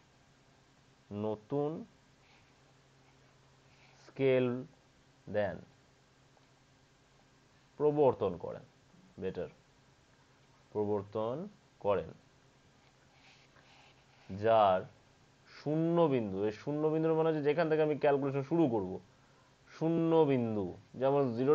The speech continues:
ডিগ্রি সেন্টিগ্রেড, ওটা হচ্ছে শূন্য বিন্দু। ফারেনহাইট স্কেলে থার্টি টু ডিগ্রি ফারেনহাইট, এটা হচ্ছে শূন্য বিন্দু। তোমাদের বাড়িতে যে, আহ, থার্মোমিটার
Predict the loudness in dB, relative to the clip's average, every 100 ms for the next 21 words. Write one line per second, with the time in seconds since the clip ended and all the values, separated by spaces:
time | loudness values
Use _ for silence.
0 | 2 0 -2 -2 -2 0 0 2 2 2
1 | -2 -8 -2 4 4 4 -4 -6 -8 -10
2 | -14 -2 2 4 2 2 -2 2 0 0
3 | -2 0 0 0 0 0 0 2 2 2
4 | 0 -2 -4 -4 -6 -6 -6 -6 -8 -12
5 | -18 -20 -20 -4 2 4 6 6 6 4
6 | 4 2 -2 -20 -2 4 6 4 2 2
7 | 2 0